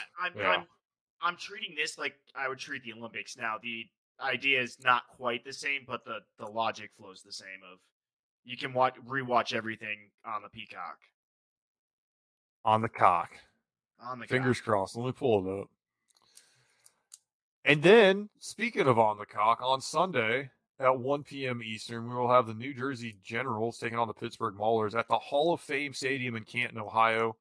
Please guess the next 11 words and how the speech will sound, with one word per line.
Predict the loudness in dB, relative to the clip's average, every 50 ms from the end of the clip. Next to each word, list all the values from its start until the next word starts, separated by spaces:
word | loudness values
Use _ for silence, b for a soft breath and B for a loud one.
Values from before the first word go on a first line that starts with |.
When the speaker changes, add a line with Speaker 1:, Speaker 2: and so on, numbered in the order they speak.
| _ _ _ _ _ _ _ _ _ _ _ -4
Speaker 2:
And | -4 -4 -2
similarly, | 0 2 2 4 6 8 8 8 8 6 4 0 -2 -4 -8 -10 _ _ _ _ _ _ _ _ _ _ _ _ _ _ _ _ _ -12
at | -8 -8 -8
seven | -6 -4 2 4 4 4 2 -2
P | -6 -6 -6 -4 -4
M | -4 -4 -6
Eastern | -10 -12 -12 -12 -10 -6 -2 0
on | 0 0 0
F | -2 -4 -2
S | -4 -4 -4 -4
one, | -6 -2 0 2 2 2 0 -2